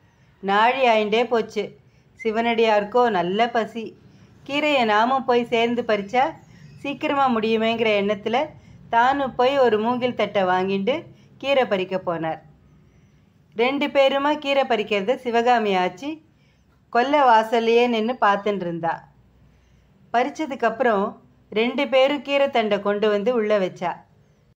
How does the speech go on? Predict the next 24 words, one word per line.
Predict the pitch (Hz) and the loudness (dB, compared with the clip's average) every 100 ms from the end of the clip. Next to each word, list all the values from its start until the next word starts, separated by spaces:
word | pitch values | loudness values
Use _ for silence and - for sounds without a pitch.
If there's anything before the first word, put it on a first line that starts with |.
| _ - | _ -6
அந்த | 208 220 208 | -2 2 2
அம்மா | 208 262 277 | 2 2 2
உடனே | 208 202 226 254 262 | 2 2 2 2 0
என்ன | 214 247 | 2 0
பண்ணினா | 247 240 226 226 | 0 -2 0 0
தெரியுமா? | 226 226 233 277 254 220 - _ - - - - | 0 -2 -2 -2 -2 -6 -18 _ -20 -20 -14 -4
ரெண்டு | 220 294 330 | -2 -2 -2
தட்டு | 320 302 226 | -4 -2 -4
கீரையையும் | 226 247 254 233 208 180 185 240 - _ - - | -4 -2 2 2 2 0 -2 -6 -14 _ -20 -4
தனித்தனியா | 214 240 285 269 233 208 214 226 | -2 -2 -2 0 2 2 4 4
அலம்பினா, | 202 196 185 175 170 - - _ _ _ | 2 0 -2 -2 -4 -8 -20 _ _ _
ரெண்டு | 202 233 277 277 | -4 -2 0 2
அடுப்பு | 247 220 233 262 | 4 2 -2 -4
தனித்தனியா | 240 196 214 202 220 220 233 | -2 -2 -2 -2 0 2 0
மூட்டினா, | 247 214 214 180 170 - - - - - - | 0 -4 -4 -4 -4 -8 -18 -20 -20 -20 -8
ரெண்டு | 196 247 285 269 | -2 -2 0 -2
தனித்தனி | - 226 269 240 262 220 | 0 0 0 -2 0 2
வாணலியில | 196 214 240 226 208 226 - | 2 2 2 2 0 -2 -2
கீரையை | 233 233 220 - | 0 2 2 0
போட்டு | 190 190 190 160 185 226 - _ - _ - | -4 -4 -4 -2 -2 -6 -12 _ -20 _ -4
அடுப்புல | 220 - - | -2 -4 -2
ஏத்தி | 254 208 196 190 | 2 2 2 -2
சமைக்க | 277 214 202 208 214 | -4 -2 -2 0 0
ஆரம்பிச்சா. | 180 170 170 170 160 | 0 0 -6 -6 -8